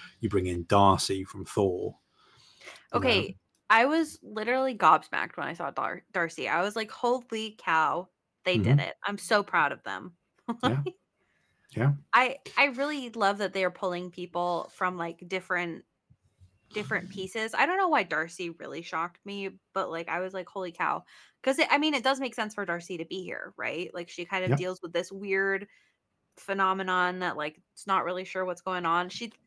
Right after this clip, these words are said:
Speaker 2: so it makes sense for her to be here. So I love that she is here. Um, I love that,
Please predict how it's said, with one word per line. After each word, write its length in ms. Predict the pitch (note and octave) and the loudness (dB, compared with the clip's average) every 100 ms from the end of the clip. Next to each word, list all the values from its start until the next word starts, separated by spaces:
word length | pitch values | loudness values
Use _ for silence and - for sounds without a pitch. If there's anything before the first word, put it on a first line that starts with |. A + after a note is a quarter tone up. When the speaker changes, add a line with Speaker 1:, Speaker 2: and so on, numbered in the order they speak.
| _ | _
Speaker 2:
so 160 | - A#3+ | -2 -2
it 40 | |
makes 220 | A3 E4 - | 0 -4 -2
sense 200 | C#4 - | -4 -2
for 100 | A3+ | -6
her 80 | G3+ | -6
to 60 | |
be 160 | F3 G3+ | -8 -6
here. 180 | G#3+ D#3 | -4 -4
So 120 | F3 | -4
I 60 | F#3+ | -6
love 260 | G3 G3 G#3+ | -2 -4 -4
that 120 | G#3 | -10
she 220 | - - | -10 -8
is 140 | C#3 | -8
here. 380 | - A#3+ B3 C4 - - - - _ | -6 -4 -4 -6 -10 -20 -20 -20 _
Um, 360 | F#3+ G3 F#3+ F#3 | 4 6 6 2
I 160 | - F#3 | -2 -2
love 180 | F#3+ F#3 | -2 -2
that, 260 | F#3+ D#3+ | -2 -4